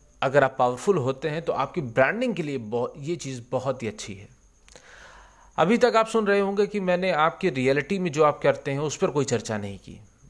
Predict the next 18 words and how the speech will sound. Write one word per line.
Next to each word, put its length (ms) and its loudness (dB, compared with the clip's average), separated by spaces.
ब्रांडिंग 380 2
के 60 -2
लिए 100 -2
ये 120 2
भी 120 -2
बहुत 400 -2
पावरफुल 440 2
टूल 260 -4
है 100 -2
कि 140 -6
आप 200 2
अपनी 220 -2
रोज़मर्रा 1160 0
की 120 -2
ज़िंदगी 460 0
को 120 0
डॉक्यूमेंट 540 0
करें। 260 -8